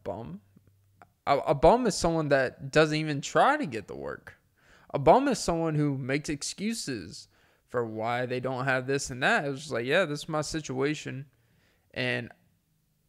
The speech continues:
I'm doing everything I can with my situation and then some, with extra sacrifice.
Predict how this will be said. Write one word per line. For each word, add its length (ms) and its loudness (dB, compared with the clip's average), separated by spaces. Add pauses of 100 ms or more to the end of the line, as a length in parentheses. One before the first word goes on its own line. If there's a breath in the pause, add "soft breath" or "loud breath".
(160)
I'm 180 4
doing 280 6
everything 400 2
I 100 6
can 500 0
with 380 2
my 140 2
situation 840 -2
and 180 -8
then 200 0
some, 400 -8 (540)
with 240 2
extra 400 -2
sacrifice. 920 -4